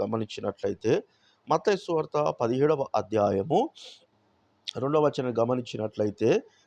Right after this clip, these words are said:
ఇక్కడ మనం దేవుని యొక్క పరిశుద్ధ గ్రంథములో మొదటి వచనము చూసినట్లయితే, ఆ, రెండవ వచనము, "ఆయన ముఖము సూర్యుని వలె ప్రకాశించెను,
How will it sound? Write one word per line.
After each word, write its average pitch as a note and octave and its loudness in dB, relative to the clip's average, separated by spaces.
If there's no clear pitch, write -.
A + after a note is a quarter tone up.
ఇక్కడ A#2 0
మనం G#2+ -2
దేవుని A2+ 2
యొక్క A2 -4
పరిశుద్ధ G#2 -2
గ్రంథములో G#2 0
మొదటి D3 0
వచనము A#2+ 0
చూసినట్లయితే, A#2 0
ఆ, G#2 4
రెండవ D3+ 2
వచనము, A#2+ 0
"ఆయన G#3+ 2
ముఖము F3 0
సూర్యుని A#3 0
వలె G3 2
ప్రకాశించెను, D#3 0